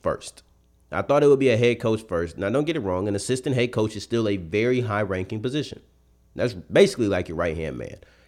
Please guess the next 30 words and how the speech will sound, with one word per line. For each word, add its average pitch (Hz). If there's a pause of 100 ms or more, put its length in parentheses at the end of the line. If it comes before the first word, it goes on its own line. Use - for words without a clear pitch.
If 92
anything 147
were 135
to 98
happen 98
to 117
the 95 (340)
assistant 101
or 101
to 127
the 101
head 82
coach, 85
the 90
assistant 123
head 107
coach 98 (1160)
likely, 101
it's 90
not 113
definitely, 80
but 95
likely 98 (320)
will 208
take 208
over 180
for 156
his 139
duties, 113
right? 71